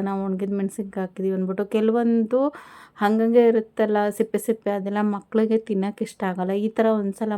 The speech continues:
ಮಾಡ್ಕೊಟ್ಟು ನೋಡಿ. ಮೇಲೆ ತುಪ್ಪ ಹಾಕ್ಬಿಟ್ಟು ತಿಂದರೆ ಇನ್ನೂ ಚೆನ್ನಾಗಿರುತ್ತೆ, ಸೌತೆಕಾಯಿ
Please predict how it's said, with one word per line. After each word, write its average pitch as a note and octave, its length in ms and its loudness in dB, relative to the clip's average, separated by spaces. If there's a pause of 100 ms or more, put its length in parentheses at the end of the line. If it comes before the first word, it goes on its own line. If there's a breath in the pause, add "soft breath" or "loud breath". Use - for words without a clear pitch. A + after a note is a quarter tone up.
(100)
ಮಾಡ್ಕೊಟ್ಟು F#3+ 580 -4
ನೋಡಿ. G3 220 2 (680 loud breath)
ಮೇಲೆ B3 260 10 (120)
ತುಪ್ಪ A3+ 220 -2 (140)
ಹಾಕ್ಬಿಟ್ಟು A3 580 -4 (220)
ತಿಂದರೆ A3 340 0
ಇನ್ನೂ G#3 180 0 (180)
ಚೆನ್ನಾಗಿರುತ್ತೆ, G#3 720 -2 (100)
ಸೌತೆಕಾಯಿ G3+ 640 -6